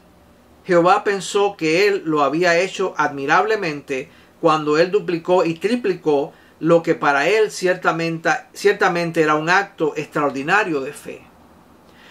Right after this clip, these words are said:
Pero el Señor y el profeta se disgustaron grandemente porque él se paró en la mitad del camino. Él consiguió algo, obtuvo mucho,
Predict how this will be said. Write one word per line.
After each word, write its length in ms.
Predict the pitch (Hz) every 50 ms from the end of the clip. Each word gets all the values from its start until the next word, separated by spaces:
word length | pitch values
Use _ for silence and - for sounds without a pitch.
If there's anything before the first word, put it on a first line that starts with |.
| - - _
Pero 200 | - 185 175 180
el 80 | 180
Señor 600 | - - 185 165 170 180 202 226 254 277 277 - - -
y 100 | 156 160
el 120 | 160 -
profeta 600 | - 165 151 - - 202 220 214 220 226 208 202
se 180 | - - 170 147
disgustaron 640 | 143 139 - - 139 - - 180 180 180 185 175
grandemente 840 | 160 151 151 165 185 214 233 226 208 170 156 147 139 - 139 131 147 - - - - _ _ _
porque 440 | 165 151 147 - - 143 147 165
él 120 | 185 190 -
se 160 | - 170 156
paró 520 | - - 139 139 147 175 202 226 247 - -
en 180 | - 151 147 143
la 120 | 139 131
mitad 480 | 135 135 131 123 - 190 185 208 226 - - _ -
del 260 | 135 139 143 131 123
camino. 420 | - 127 120 120 120 - - - - _ _ _ _ _ _ _ _ _ _ _ _ _ _ _ _ _ _ - - - - - - - -
Él 140 | 190 220
consiguió 540 | 240 247 254 247 247 214 202 190 190 175 147
algo, 340 | 143 151 165 156 131 - - - _ _ _ _ _ _ _ _ _ _ _ _ -
obtuvo 460 | 165 170 170 - - 208 214 220 196
mucho, 420 | 175 185 202 190 - - - -